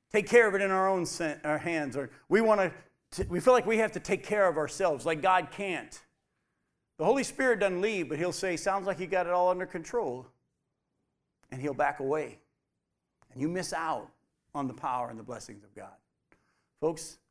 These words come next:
I'm not perfect in this, but I've begun to learn how to live like this, and I've seen God do so many amazing blessings. The Bible actually says in Psalm thirty-four, "Taste and see that the Lord is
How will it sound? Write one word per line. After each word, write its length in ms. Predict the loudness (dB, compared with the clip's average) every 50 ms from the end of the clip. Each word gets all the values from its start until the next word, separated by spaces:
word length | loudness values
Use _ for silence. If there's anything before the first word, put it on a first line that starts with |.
| _ _ _ _ _ _ _ _ _ _ _ _ _ _ _ _ _ _ _ _ _ _ _ _ _ _ _ _ _ _ _ _ _ _ _ _ _ _ -4
I'm 160 | -2 0 0
not 180 | -2 -2 -2
perfect 400 | -2 -2 -2 -2 -2 -6 -8 -8
in 120 | -10 -10 -10
this, 260 | -12 -12 -14 -18 -20 -12 _
but 260 | -8 -8 -8 -10 _ _ _ _ _ _ _ _
I've 160 | -14 -12 -8 -8
begun 340 | -6 -6 -4 -4 -4 -4
to 80 | -6 -6
learn 640 | -6 -6 -6 -6 -6 -6 -6 -6 -8 -8 -10 -12 -18 _ _ _ _ _
how 100 | -12 -12
to 80 | -10 -8
live 240 | -4 -2 -2 -2 -2
like 260 | -2 -4 -4 -4 -6
this, 380 | -6 -6 -6 -8 -12 -16 -18 _ _ _ _ _ _ _ _ _
and 100 | -18 -16
I've 140 | -14 -12 -12
seen 360 | -8 -4 -4 -2 -2 -4 -6
God 420 | -6 -6 -4 -4 -4 -4 -4 -6 -8
do 220 | -6 -4 -4 -4
so 260 | -6 -8 -8 -8 -8
many 220 | -6 -6 -6 -6 -6
amazing 680 | -6 -6 -6 -8 -8 -8 -10 -10 -8 -8 -10 -10 -10
blessings. 460 | -10 -10 -10 -10 -10 -12 -12 -12 -8
The 40 | -4
Bible 280 | -2 -2 0 2 2 2
actually 260 | 2 0 -2 -6 -6
says 260 | -4 -4 -4 -4 -4
in 80 | -6 -6
Psalm 260 | -6 -6 -4 -4 -4
thirty-four, 440 | -4 -4 -6 -6 -6 -6 -6 -6 -6
"Taste 420 | -8 -10 -10 -10 -8 -8 -10 -10
and 120 | -10 -12 -10
see 200 | -12 -12 -12 -12
that 180 | -14 -14 -12
the 80 | -12 -8
Lord 280 | -6 -6 -6 -6 -8 -12
is 140 | -16 -20